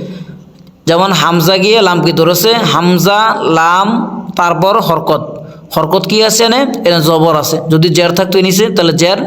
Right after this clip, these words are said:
যদি উপর পেশ থাকতো পেশ, দুই জবর, দুই জের, দুই পেশ, যাই থাকতো না কেন,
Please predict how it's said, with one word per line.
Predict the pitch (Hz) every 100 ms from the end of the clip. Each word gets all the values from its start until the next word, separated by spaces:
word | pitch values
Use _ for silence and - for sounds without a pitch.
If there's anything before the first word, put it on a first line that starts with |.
| - - -
যদি | - 147
উপর | 175 170 180
পেশ | 180 175 180
থাকতো | 196 196 185
পেশ, | 196 208 - 220 151
দুই | 165
জবর, | 165 175 180
দুই | 160 165 165
জের, | 180 175
দুই | 165 170
পেশ, | 185 175
যাই | 190 240
থাকতো | 226 185 180
না | 170
কেন, | 175